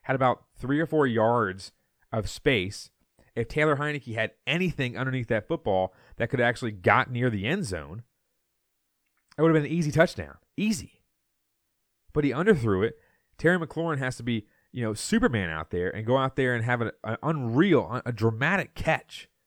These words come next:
just to give us a shot. And people think that, "Oh, you know, Terry McLaurin, what a great catch." But T-, Taylor Heinicke, man, he's the guy. He's the guy.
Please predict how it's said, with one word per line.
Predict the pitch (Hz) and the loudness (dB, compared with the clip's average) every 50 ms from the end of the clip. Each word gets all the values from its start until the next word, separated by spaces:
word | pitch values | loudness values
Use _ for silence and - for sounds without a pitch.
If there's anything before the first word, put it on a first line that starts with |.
| _ _ _ _ _ _ _ _ - | _ _ _ _ _ _ _ _ -8
just | - 156 - - | -6 -6 -4 -2
to | 143 123 | -4 -2
give | 95 - 131 160 | 2 4 4 4
us | 165 156 - 117 | 4 2 0 -2
a | 98 | -8
shot. | - - - 143 147 143 110 - _ _ - - - _ _ _ _ _ _ _ _ _ _ _ _ _ _ _ _ _ _ _ _ _ _ _ _ _ _ - | -6 -4 0 2 2 2 0 -4 _ _ -20 -20 -20 _ _ _ _ _ _ _ _ _ _ _ _ _ _ _ _ _ _ _ _ _ _ _ _ _ _ -10
And | 123 - | -4 0
people | - 143 139 - 135 | 2 2 2 2 -2
think | 117 120 135 127 117 - | -2 -2 -4 -4 -2 0
that, | 113 98 | 0 0
"Oh, | 110 113 104 95 - _ _ _ _ _ _ _ _ _ _ | 2 0 0 0 -2 _ _ _ _ _ _ _ _ _ _
you | - 98 | -10 -8
know, | 92 95 - - _ - | -8 -8 -10 -14 _ -4
Terry | - 160 156 151 | 0 2 2 2
McLaurin, | 147 139 - 135 147 156 147 147 | 0 -2 -6 -2 0 0 0 2
what | 156 170 160 | 2 0 0
a | |
great | 139 113 127 139 131 120 | 0 0 0 0 0 0
catch." | - 139 131 113 | -2 -2 -4 -4
But | 104 110 - | -4 -8 -10
T-, | - 147 - - - - - | -10 -12 -12 -16 -20 -16 -4
Taylor | - 190 202 175 147 | 4 4 4 4 4
Heinicke, | 147 147 143 139 139 120 131 139 135 | 2 0 0 0 -2 -4 -8 -8 -6
man, | 139 135 135 135 - - - | -6 -6 -6 -8 -12 -14 -10
he's | - 185 196 170 147 113 | -6 -2 0 0 0 0
the | 120 113 | -2 -4
guy. | 87 82 113 110 110 104 92 80 71 - 80 76 - | -2 2 6 8 8 8 6 4 -2 -6 -12 -14 -14
He's | - - 226 233 175 131 113 117 | -10 -6 -4 -4 -4 -4 -6 -8
the | 107 98 | -10 -10
guy. | 80 80 104 104 101 87 80 | -6 -2 0 0 0 0 -2